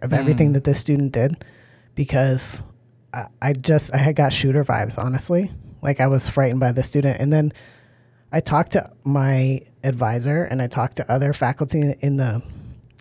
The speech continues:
Speaker 1: the school, and they had started doing the same thing too. Um,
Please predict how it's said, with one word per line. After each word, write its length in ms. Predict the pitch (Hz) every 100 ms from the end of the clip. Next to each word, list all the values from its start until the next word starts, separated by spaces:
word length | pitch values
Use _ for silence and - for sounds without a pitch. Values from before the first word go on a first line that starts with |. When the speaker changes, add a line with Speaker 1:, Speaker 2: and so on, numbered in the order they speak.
| _ _ -
Speaker 1:
the 120 | 135
school, 400 | - 143 147 175
and 160 | 135 139
they 120 | 139
had 120 | 170
started 260 | - 156 139
doing 180 | 143 131
the 80 | 127
same 240 | 139 131
thing 220 | 135 131
too. 300 | - 120 143 175 - - - _ -
Um, 460 | 131 127 120 113